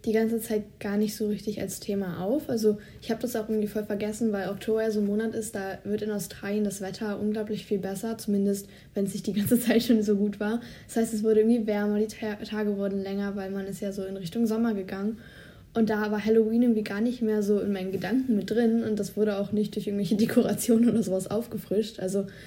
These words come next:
man hat im Supermarkt manchmal so ein bisschen was gesehen, also so ein bisschen Halloween-Süßigkeiten oder die Prospekte hatten so ein bisschen Halloween-Flair, aber die Häuser waren jetzt nicht wirklich geschmückt und auch bei meiner Gastfamilie,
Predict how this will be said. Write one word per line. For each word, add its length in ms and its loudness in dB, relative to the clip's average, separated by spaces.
man 120 -2
hat 100 -2
im 100 2
Supermarkt 560 0
manchmal 320 -2
so 80 -4
ein 80 -4
bisschen 460 0
was 220 -4
gesehen, 380 -4
also 200 -2
so 280 -4
ein 80 -2
bisschen 460 -2
Halloween-Süßigkeiten 1160 0
oder 180 -4
die 100 -2
Prospekte 560 -4
hatten 200 -2
so 100 -4
ein 60 -4
bisschen 420 -4
Halloween-Flair, 920 0
aber 320 -2
die 100 -4
Häuser 340 4
waren 100 -2
jetzt 220 -2
nicht 280 -4
wirklich 360 0
geschmückt 640 -4
und 140 -2
auch 180 -8
bei 180 -6
meiner 280 -6
Gastfamilie, 680 -2